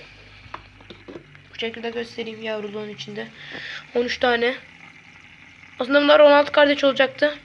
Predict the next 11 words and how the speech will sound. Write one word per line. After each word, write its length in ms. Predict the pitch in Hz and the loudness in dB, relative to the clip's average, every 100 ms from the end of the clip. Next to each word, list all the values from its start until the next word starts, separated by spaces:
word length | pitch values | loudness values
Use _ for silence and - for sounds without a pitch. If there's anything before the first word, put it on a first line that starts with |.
| - | -12
Bir 80 | 254 | 0
tanesi 560 | 285 277 269 294 392 - - - 277 - - - - - - | 2 2 2 0 -2 -4 -12 -14 -14 -16 -20 -20 -20 -20 -2
poşetteyken 720 | - 285 302 294 320 311 294 | 0 4 4 6 6 6 4
doğdu. 160 | 262 254 | 4 2
Hamile 320 | 247 254 262 | 2 2 4
olarak 340 | 285 294 302 - | 4 4 2 4
almıştım. 420 | 285 277 - 302 | 4 2 -4 -4
Poşetteyken 680 | 285 262 285 - 294 302 277 | 0 0 0 -2 2 2 4
doğdu. 200 | 277 311 | 4 4
O 180 | 302 | 4
da 180 | 285 311 | 6 4